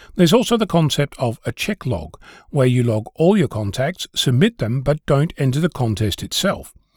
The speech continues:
You might have workstations during the contest, but not according to the rules,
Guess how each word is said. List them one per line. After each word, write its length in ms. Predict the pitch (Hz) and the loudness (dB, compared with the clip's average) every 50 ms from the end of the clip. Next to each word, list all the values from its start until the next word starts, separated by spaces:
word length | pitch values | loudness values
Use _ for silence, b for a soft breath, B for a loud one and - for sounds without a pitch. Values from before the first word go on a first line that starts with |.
| b b b b b b b | b b b b b b b
You 120 | - 151 | 2 4
might 220 | 151 160 143 - - | 4 2 2 -2 -6
have 140 | - 123 | -6 0
workstations 800 | 117 123 131 127 131 - - - 123 113 107 - 131 117 104 95 | 2 2 2 2 2 0 -2 0 0 0 0 2 0 0 0 0
during 280 | 98 120 160 202 247 226 | 2 4 4 6 6 4
the 80 | 160 - | 2 0
contest, 480 | - 120 107 104 - 147 147 - - | 0 -4 -4 -2 0 0 -2 -2 -2
but 140 | - 196 180 | -4 -2 0
not 220 | 180 147 151 - - | 0 -2 -2 -2 -6
according 400 | 160 147 - 151 131 113 107 107 | -6 -2 0 0 2 2 0 0
to 100 | - 110 | -2 -4
the 100 | 87 92 | -6 -6
rules, 440 | 98 123 175 185 139 - - - - | -2 0 2 2 2 -2 -6 -10 -14